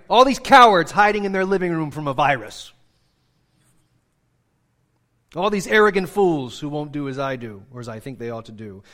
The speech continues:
And then before you know it, pride, right? With the gift that God has given you, and you turn it into pride. This is the temptation that's gonna confront all of us.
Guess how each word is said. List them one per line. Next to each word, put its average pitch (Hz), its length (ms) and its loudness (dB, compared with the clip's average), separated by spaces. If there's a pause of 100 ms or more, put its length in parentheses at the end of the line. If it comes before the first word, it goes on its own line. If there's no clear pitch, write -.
(140)
And 117 100 -14
then 127 60 -10
before 175 200 -8
you 233 80 -8
know 247 120 -2
it, 254 100 -4
pride, 269 380 -4 (280)
right? 120 220 -18 (1900)
With 120 100 -20
the 131 80 -14
gift 160 280 -8
that 160 80 -10
God 139 240 -6
has 123 100 -14
given 107 280 -12
you, 95 140 -20 (320)
and 110 100 -20
you 104 60 -20
turn 120 220 -12
it 113 100 -12
into 107 240 -16 (300)
pride. 98 340 -16
This 113 180 -20
is 110 120 -20
the 107 120 -20 (320)
temptation 107 520 -18
that's 101 120 -20
gonna 104 140 -18
confront 98 400 -18
all 87 140 -20
of 82 100 -20
us. - 220 -20